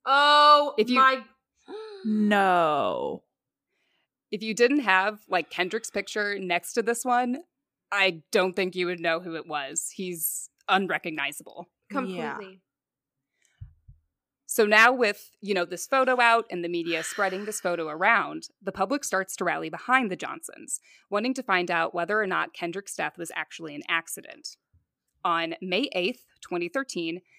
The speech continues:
Speaker 2: a judge granted permission for Kendrick's body to be exhumed. On June fifteenth, the family hired William Anderson, a private pathologist with Forensic Dimensions in Heathrow,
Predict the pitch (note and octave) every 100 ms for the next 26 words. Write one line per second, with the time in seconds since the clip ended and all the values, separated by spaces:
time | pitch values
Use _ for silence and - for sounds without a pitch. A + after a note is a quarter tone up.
0 | _ _ F#3 F3 F#3 A#3+ - F#3+ F3+ F3+
1 | - F#3+ - F3 E3 E3 E3+ E3+ G#3+ A#3
2 | - E3 E3 E3 D#3+ D3+ D#3+ E3+ D3+ -
3 | - _ _ _ _ _ F3 E3 E3+ C4+
4 | D#4+ F3+ - D#3+ D#3+ _ _ F#3 F3+ F3+
5 | A#3+ B3+ E3+ E3 E3 E3+ F#3+ B3 A#3+ F3+
6 | E3+ E3 - D3+ - _ - F3 - F#3
7 | G3+ C#4 C4+ A3 E3 D#3+ E3+ E3 - -
8 | E3 _ F3 D#3+ E3 G#3 A#3 D#3+ F3 D#3+
9 | D#3+ D#3+ - F#3+ - F3 G3+